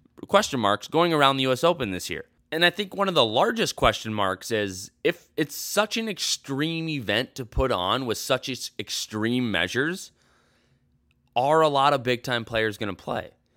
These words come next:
Um, I know, you know, Federer's coming off of knee surgery. Is he gonna wanna play in this? You know, if there's such extreme measures,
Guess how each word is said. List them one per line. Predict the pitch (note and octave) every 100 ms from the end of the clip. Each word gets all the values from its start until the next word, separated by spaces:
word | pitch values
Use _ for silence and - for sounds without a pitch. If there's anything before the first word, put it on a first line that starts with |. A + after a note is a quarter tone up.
| _ _ _ _
Um, | A2 A2+ G#2 G#2 G2+
I |
know, | B2+ C#3 A2+ -
you | C3+ C3+
know, | A2
Federer's | - D#3+ D#3+ C3
coming | C#3 C3 A#2+
off | A#2+
of | B2 F#2+
knee | G#2+ E3
surgery. | - F2+ D#2 D#2 - -
Is | D3 D3
he | - D3+
gonna | F3 E3
wanna | C3+ A#2
play | - G#2
in | E2 C#2+
this? | A#1 - _ _ _
You | - C3
know, | B2+
if |
there's | C#3 C3
such | - - G3+ F#3 F#3+
extreme | - - - - B2+ C#3+ F3 F3 E3+ D3
measures, | B2+ F#2+ D#2 - -